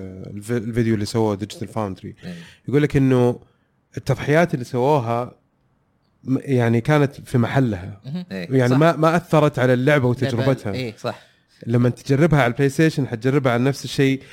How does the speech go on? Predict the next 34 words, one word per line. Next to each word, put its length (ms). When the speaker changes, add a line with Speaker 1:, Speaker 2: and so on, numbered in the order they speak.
Speaker 1:
ما، 220
ما 240
يعني 600
ال-، 260
غير 280
الأشياء 340
الواضحة 360
اللي 280
هي 40
قوة 300
الريزولوشن 680
والجرافيكس 640
وكذا. 320
اللعبة 400
نفسها، 460
الأجواء 480
حقتها، 400
التمثيل، 640
المحتوى، 720
القتال، 800
Speaker 2:
أغلب 220
Speaker 1:
الريسبونس، 60
Speaker 2:
الأحيان 380
Speaker 1:
كل 80
شيء 120
Speaker 2:
حيلعبون 300
واحد 240
Speaker 1:
مضبوط. 180
Speaker 2:
ضد 60
واحد. 300
Speaker 1:
إيه. 300
Speaker 2:
عرفت؟ 540
فهذه 680
موجودة. 340